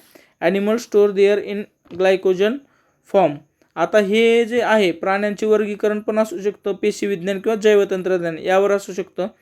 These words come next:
किंवा पोषण आहार, पोषण जो आहे त्यावर असू शकतं. रेडॉक्स रिॲक्शन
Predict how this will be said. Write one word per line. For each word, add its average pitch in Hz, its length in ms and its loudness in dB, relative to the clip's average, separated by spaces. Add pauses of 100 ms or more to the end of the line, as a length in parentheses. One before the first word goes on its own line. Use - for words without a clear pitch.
(360)
किंवा 196 140 2
पोषण 220 360 0
आहार, 208 240 2 (420)
पोषण 202 340 0
जो 208 60 2
आहे 190 220 4 (120)
त्यावर 190 240 4
असू 190 260 0
शकतं. 185 220 -6 (440)
रेडॉक्स 202 440 2
रिॲक्शन 202 560 -2